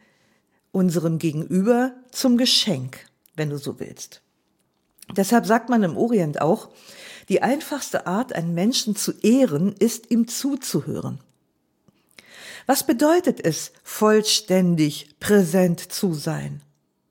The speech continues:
beim Zuhören? Das bedeutet, dass wir den Worten des anderen vorurteilsfrei, offen,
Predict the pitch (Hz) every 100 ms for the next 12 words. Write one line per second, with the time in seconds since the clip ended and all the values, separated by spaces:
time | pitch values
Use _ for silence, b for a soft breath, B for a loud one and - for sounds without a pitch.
0 | _ _ _ 185 160 139 143 - 190 143
1 | 135 120 127 127 B B B B B -
2 | 208 214 180 214 262 269 220 - 220 208
3 | 196 190 175 160 208 302 262 226 - -
4 | 220 247 160 143 147 - 220 220 247 240
5 | 254 247 - 214 226 226 233 B B B
6 | B - 202 202 - 247 269 320